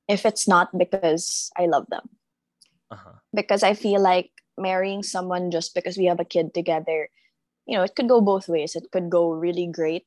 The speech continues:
Speaker 1: or it could go horribly wrong. And
Speaker 2: Mm-hmm.
Speaker 1: the kid can be forced into a family situation where, you know, they get unresolved trauma for years, or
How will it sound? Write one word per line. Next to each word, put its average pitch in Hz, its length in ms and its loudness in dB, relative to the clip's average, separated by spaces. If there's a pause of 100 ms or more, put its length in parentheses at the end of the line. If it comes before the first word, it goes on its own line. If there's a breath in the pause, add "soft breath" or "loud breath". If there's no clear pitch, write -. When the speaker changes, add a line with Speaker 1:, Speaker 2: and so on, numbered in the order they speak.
(140)
Speaker 1:
or 165 260 -2
it - 160 -8 (120)
could 170 200 -8
go 156 360 -4 (220)
horribly 170 440 2
wrong. 156 460 -8 (100)
And 160 260 -4
Speaker 2:
Mm-hmm. 160 100 -6
Speaker 1:
the 165 100 4
kid 170 380 4
can 175 200 2
be 165 320 2 (720)
forced 185 440 4
into 175 360 0
a 151 360 0
family 170 360 0
situation 170 720 -4
where, 151 440 -2 (420)
you 214 80 -6
know, 175 160 0
they 175 180 6
get 170 240 2 (1080)
unresolved 180 560 -2
trauma 165 380 -6
for 170 120 -6
years, 175 600 0
or 165 360 -2